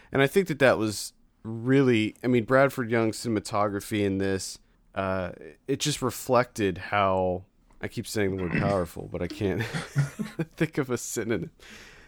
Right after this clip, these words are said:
Speaker 1: It just, it reflected how powerful everything about this movement was. And f-, for that alone, I think that this movie was fantastic.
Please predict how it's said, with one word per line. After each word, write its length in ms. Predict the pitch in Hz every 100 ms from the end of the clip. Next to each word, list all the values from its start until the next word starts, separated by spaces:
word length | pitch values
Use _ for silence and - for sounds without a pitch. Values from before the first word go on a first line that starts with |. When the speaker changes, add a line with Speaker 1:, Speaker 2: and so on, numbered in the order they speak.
| 170 151 120 -
Speaker 1:
It 120 | 135
just, 220 | 170 - 160 -
it 160 | 143 135
reflected 480 | 135 - 160 151
how 140 | 139 127
powerful 540 | - 131 147 - 131
everything 380 | 123 123 - 117
about 420 | 101 92 107 -
this 200 | 92 -
movement 380 | 107 101 98 -
was. 640 | 95 110 123 - 67 - - - - _ 110
And 500 | 107 104 101 98 98 _ _ _ - _ -
f-, 380 | 95 107 - - 135
for 240 | - - 127
that 400 | 113 117 120 -
alone, 600 | 110 104 110 120 90 87
I 100 | 87
think 300 | 87 104 90
that 200 | 95 -
this 200 | 101 -
movie 300 | 95 90 90
was 240 | 87 90 -
fantastic. 840 | 92 80 - 85 113 - -